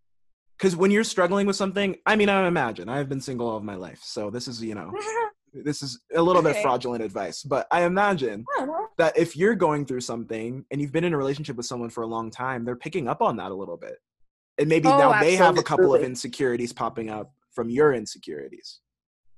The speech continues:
Speaker 2: Oh my God. Do you know how many, <laughs> how many times my boyfriend and I have just had to have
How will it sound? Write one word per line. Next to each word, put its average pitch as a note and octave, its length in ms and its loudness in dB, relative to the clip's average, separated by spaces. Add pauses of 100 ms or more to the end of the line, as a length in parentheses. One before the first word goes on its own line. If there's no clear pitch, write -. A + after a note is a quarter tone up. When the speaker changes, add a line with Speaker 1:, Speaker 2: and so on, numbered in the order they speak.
(360)
Speaker 2:
Oh C4+ 140 4
my C4+ 140 4
God. F#3+ 420 -2
Do A3+ 120 -12
you D4 100 -4
know F4 160 -4
how E4+ 120 -6
many, D4+ 480 -8 (120)
<laughs> - 800 -6
how C#4+ 120 0
many C#4+ 240 0
times B3 460 -4
my A3+ 300 -2
boyfriend A3 360 -6
and G3+ 120 -4
I F#3 220 -4
have F#3 180 -8
just G3 240 -8
had G3 160 -6
to F#3+ 60 -4
have F3+ 200 -6